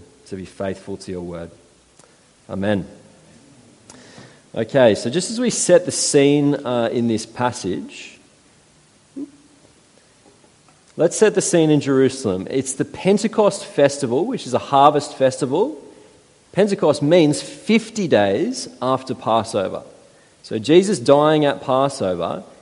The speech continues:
is about fifty days ago. There's still people in Jerusalem, and a lot of Jews from other parts of the, the world have come to Jerusalem for this event. That's one scene.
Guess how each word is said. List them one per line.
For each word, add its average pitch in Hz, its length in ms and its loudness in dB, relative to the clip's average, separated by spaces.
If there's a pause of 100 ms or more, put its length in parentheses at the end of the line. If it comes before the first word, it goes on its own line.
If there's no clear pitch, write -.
(100)
is 104 100 -10
about 110 220 -2
fifty - 460 -4
days 151 260 4
ago. 107 220 0
There's 104 180 -4
still 175 240 0
people 170 360 0
in 147 280 0
Jerusalem, 139 800 -2 (280)
and 135 140 0
a - 20 4
lot 156 200 6
of - 280 -6
Jews 156 360 2
from 190 580 -2 (240)
other 165 180 2
parts 131 380 2
of 110 160 -6
the, 110 320 0
the 113 100 -4
world 117 640 0 (200)
have 131 220 0
come 135 280 0
to 139 220 -4
Jerusalem 120 500 -2
for 110 200 -4
this 107 200 -6
event. 98 260 -8 (880)
That's 165 260 4
one 151 320 2
scene. 90 500 -4